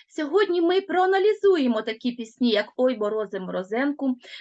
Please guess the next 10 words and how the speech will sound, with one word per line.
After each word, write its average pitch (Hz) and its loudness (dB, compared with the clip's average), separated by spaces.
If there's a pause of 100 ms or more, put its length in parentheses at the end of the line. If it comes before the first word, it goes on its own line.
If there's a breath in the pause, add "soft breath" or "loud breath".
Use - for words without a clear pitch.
"Максим 440 -2
Козак 233 0
Залізняк", 208 -4 (300 loud breath)
охарактеризуємо 285 0
образи 240 0
історичних 240 -4
осіб, 202 -4 (320 loud breath)
лицарів-оборонців 247 2
рідної 214 -4
землі, 196 -4